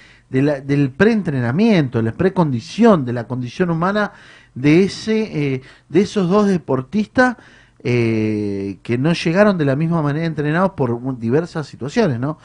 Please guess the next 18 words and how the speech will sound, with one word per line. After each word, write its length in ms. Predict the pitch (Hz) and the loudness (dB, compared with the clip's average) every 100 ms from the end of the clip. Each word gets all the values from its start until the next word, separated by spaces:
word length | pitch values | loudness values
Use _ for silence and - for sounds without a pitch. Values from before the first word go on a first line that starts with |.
| - - - | -20 -20 -10
Y 120 | 104 139 | 2 4
una 200 | 196 185 | 4 4
de 100 | 170 | 4
las 100 | 160 | 4
diversas 580 | 165 190 190 226 226 - - - | 2 0 -2 0 0 -2 -16 -8
es 220 | 120 180 | -2 -2
privado 320 | - 120 123 139 | 0 0 2 0
de 40 | |
su 160 | - 190 | 0 4
libertad, 260 | 220 214 | 4 2
que 80 | - | -8
está 140 | 254 247 | -6 -6
perfecto, 560 | 233 - 277 - 247 | -6 -8 -12 -8 -10
tiene 280 | - 143 160 | -6 -6 -6
que 80 | 180 | -4
pagar, 340 | 214 220 214 | -2 0 0
tiene 260 | 170 165 | -2 -6
que 60 | 156 | -6